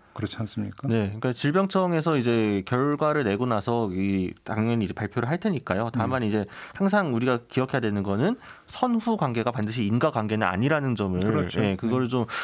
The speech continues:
Speaker 2: 명심을 해두고 사실 이 사례도 물론 이제 사례가, 이 사례가 만약 정말 사실이라고 한다면 당연히 굉장히 중요하고 국민이 알아야 될 걸, 거겠지만 일단 청원 게시판에 올라온 일단 청원인의 이제 주장인 거고 아직까지 이제, 어, 아직까지는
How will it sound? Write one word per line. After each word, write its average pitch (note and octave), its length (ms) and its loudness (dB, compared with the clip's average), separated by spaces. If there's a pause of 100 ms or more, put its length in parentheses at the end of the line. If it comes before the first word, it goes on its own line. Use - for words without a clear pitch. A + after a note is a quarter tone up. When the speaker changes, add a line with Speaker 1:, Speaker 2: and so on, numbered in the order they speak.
(120)
Speaker 2:
명심을 C3+ 400 0
해두고 C3+ 240 -2
사실 D3+ 220 2
이 B2+ 160 2
사례도 F#3 760 2
물론 D3 280 2
이제 B2 300 2 (260)
사례가, G#3+ 300 0
이 D3+ 140 2
사례가 A#3 280 2
만약 C3 120 0
정말 C3 200 0
사실이라고 A#3+ 600 0
한다면 G#3 340 2
당연히 D#3+ 460 2
굉장히 C#3 360 0
중요하고 B2+ 960 2
국민이 C3 260 0
알아야 A2+ 300 2
될 A#2 140 0
걸, A2 240 -2 (120)
거겠지만 B2+ 720 -2 (360)
일단 C#3+ 200 0
청원 B3 260 4
게시판에 D#3+ 440 0 (100)
올라온 C#3 640 4
일단 G2 260 0
청원인의 E3+ 480 0
이제 F#2+ 140 0
주장인 C3+ 480 0
거고 A2 160 0
아직까지 G2+ 380 -2
이제, G2 180 0 (340)
어, F#2+ 140 -2
아직까지는 E3+ 680 0